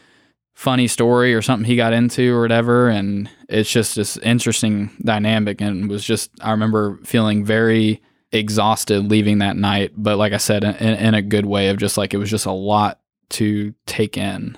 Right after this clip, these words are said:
especially as, like, total outsiders that everyone there's looking at us with all of our sound equipment and everything. <laughs> Like, who the heck are these guys?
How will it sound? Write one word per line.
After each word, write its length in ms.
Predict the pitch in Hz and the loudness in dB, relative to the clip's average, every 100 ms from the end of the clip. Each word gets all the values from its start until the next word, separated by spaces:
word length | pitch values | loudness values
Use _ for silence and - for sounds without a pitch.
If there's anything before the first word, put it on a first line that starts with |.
| _ - | _ -6
especially 440 | - 127 120 113 | -2 -2 0 0
as, 160 | 101 104 | 0 -4
like, 140 | 98 | -8
total 300 | - 117 101 | -2 0 0
outsiders 640 | 110 101 - 98 101 - | -2 -4 -4 -4 -4 -8
that 120 | - 107 | -6 -2
everyone 300 | 104 104 101 | -2 -2 -2
there's 200 | 101 104 | -4 -6
looking 220 | 104 104 | -6 -6
at 100 | 104 | -6
us 120 | 104 | -8
with 80 | 104 | -2
all 140 | 104 | 0
of 100 | 104 | 0
our 180 | 202 202 - - - - | 0 -2 -8 -20 -20 -6
sound 320 | - 113 113 | -2 0 0
equipment 360 | - 107 98 104 | 0 -2 -2 -2
and 100 | 113 | 0
everything. 480 | 110 113 - 117 | 0 -4 -2 -2
<laughs> 20 | 110 | -2
Like, 160 | 92 | -4
who 120 | - | -4
the 100 | 135 | -2
heck 200 | 113 113 | -2 -2
are 40 | 107 | -2
these 220 | 120 135 | -2 -2
guys? 460 | - - 156 - | -4 -2 -2 -4